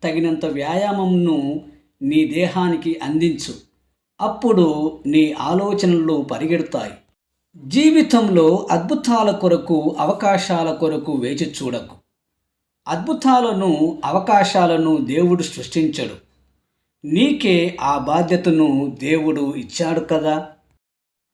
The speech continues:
శిక్షణలో భాగమైన క్రమశిక్షణను, బాధను,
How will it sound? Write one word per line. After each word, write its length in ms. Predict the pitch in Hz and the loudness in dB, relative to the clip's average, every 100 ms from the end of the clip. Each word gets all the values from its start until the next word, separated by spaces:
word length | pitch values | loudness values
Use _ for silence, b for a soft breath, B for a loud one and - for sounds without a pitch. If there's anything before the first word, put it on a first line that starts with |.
| _ | _
శిక్షణలో 680 | - 233 - 294 277 247 233 | -8 -8 -4 -2 0 2 0
భాగమైన 720 | 156 165 190 196 185 180 165 | 0 0 0 0 0 2 0
క్రమశిక్షణను, 1080 | 156 120 139 156 - 185 175 180 202 - - _ _ _ | -4 -6 -6 -6 -4 0 4 4 2 -2 -12 _ _ _
బాధను, 800 | 107 107 143 156 180 185 202 - | -12 -2 2 4 6 4 2 -4